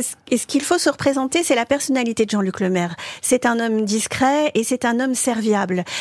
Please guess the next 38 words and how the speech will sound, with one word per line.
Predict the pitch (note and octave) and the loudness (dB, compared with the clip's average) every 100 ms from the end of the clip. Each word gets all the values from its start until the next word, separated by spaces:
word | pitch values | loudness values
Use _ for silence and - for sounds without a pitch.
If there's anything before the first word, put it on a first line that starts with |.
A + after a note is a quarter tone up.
| - - | -10 -6
qui | - B3 A#3+ | 0 2 4
a | A3 | 2
toujours, | - D4 C4+ B3+ C#4+ E4 G#3 - | 0 0 0 0 0 0 0 0
euh, | G3+ G3+ G#3 | -2 0 0
la | G3 | 0
volonté | F#3+ C4+ D4+ C#4 D4+ | 0 0 0 2 0
d'aider | C4 A#3+ A#3+ | 0 0 0
les | A3+ G3+ | 0 0
autres. | E3+ - - - - | -4 -4 -10 -12 -2
Et | - | 0
donc, | G#3+ D4+ D#4+ | 2 0 0
on | |
va | A3+ G#3 G#3 | 0 2 2
jouer | G3+ A#3+ E4 | 0 0 0
un | D4 | 0
petit | A#3 - | -2 -4
peu | A#3 C#4+ | -2 0
sur | - A3+ | 0 -4
cette, | - - F#3+ - - | -4 -2 -2 -2 -2
euh, | F3+ F3 - - | -2 -2 -12 0
corde-là, | D#4+ D4 A#3 A3+ A#3 E4+ | 2 4 2 2 0 -2
puisque | - B3 A#3+ - D4 | -6 -4 -2 0 0
on | D#4+ B3 | 2 2
va | A3+ | 0
lui | A#3 A3 | 2 0
demander | A3+ D#4 C#4+ B3 G#4 | 2 2 2 0 0
de | C4+ | 0
venir | G#3 C#4 C4 F4+ - - | 0 0 2 0 -2 0
aider | C#4 A#3 C#4+ E4 | 0 2 0 0
Alain | A#3 B3+ | 0 0
Lanternier | C#4 A#3 A3 G#3+ | 0 0 0 0
qui | C#4+ G#3+ | -2 0
n'arrive | G#3+ B3 G3+ | 2 0 0
pas | A3 | 0
à | |
dépanner | A3+ G3+ G3 G#3 | 2 2 2 0
sa | G#3 | 0
voiture. | G3 F#3+ - E3+ | 0 -2 -2 -4